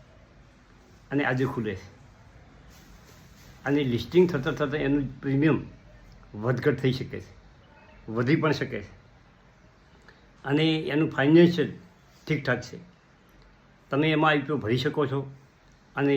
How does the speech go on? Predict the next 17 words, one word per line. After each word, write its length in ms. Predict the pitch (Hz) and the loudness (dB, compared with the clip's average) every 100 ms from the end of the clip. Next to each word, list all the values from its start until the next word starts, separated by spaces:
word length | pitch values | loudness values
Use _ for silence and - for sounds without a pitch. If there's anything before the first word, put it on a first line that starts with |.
| 117 | 0
લિસ્ટિંગ 340 | 110 - 175 180 | -4 -2 4 6
ગેરંટી 240 | 147 143 139 | 6 2 0
જો 80 | 135 | -2
સારી 240 | 135 131 127 | -2 0 2
મળે 180 | 131 117 - - - - - | 0 -2 -6 -20 -20 -20 -14
તો 140 | 135 123 | -6 -2
લઈને 220 | 127 135 107 | 2 2 0
નીકળી 320 | 101 156 139 | -2 -2 -2
પણ 160 | 117 101 | -4 -6
શકો 220 | - - - | -10 -14 -18
છો. 100 | - - _ _ _ _ - - - - _ _ _ _ _ - - - | -20 -20 _ _ _ _ -20 -20 -20 -20 _ _ _ _ _ -20 -12 2
ત્રીજા 280 | 180 208 202 | 8 10 10
આઈ 180 | 196 165 | 8 4
પી 120 | 185 | 4
ઓ 40 | 165 | 6
છે 100 | 165 170 175 - - _ _ _ - 123 117 | 4 4 -2 -18 -20 _ _ _ -14 -8 6
જિમ 200 | 180 | 8